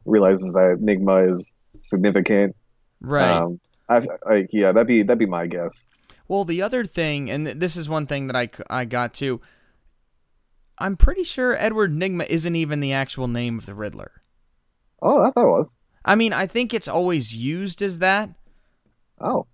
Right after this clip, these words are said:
Speaker 2: But I don't think it was origi-,
Speaker 1: Originally?
Speaker 2: originally his actual name. It was, it was kind of a made-up name.
Speaker 1: Oh, I
Speaker 2: And,
Speaker 1: didn't know.
Speaker 2: uh, I, I don't remember exactly where I saw that in.
Speaker 1: Yeah,
Speaker 2: But,
Speaker 1: I, I mean,
Speaker 2: uh,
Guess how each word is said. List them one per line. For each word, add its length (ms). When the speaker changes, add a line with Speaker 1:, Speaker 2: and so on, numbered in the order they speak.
Speaker 2:
But 360
I 140
don't 380
think 380
it 80
was 480
origi-, 460
Speaker 1:
Originally? 380
Speaker 2:
originally 800
his 400
actual 400
name. 260
It 60
was, 320
it 60
was 240
kind 240
of 80
a 60
made-up 560
name. 560
Speaker 1:
Oh, 60
I 20
Speaker 2:
And, 360
Speaker 1:
didn't 160
know. 60
Speaker 2:
uh, 260
I, 240
I 40
don't 240
remember 400
exactly 520
where 200
I 60
saw 380
that 260
in. 480
Speaker 1:
Yeah, 140
Speaker 2:
But, 280
Speaker 1:
I, 80
I 80
mean, 100
Speaker 2:
uh, 200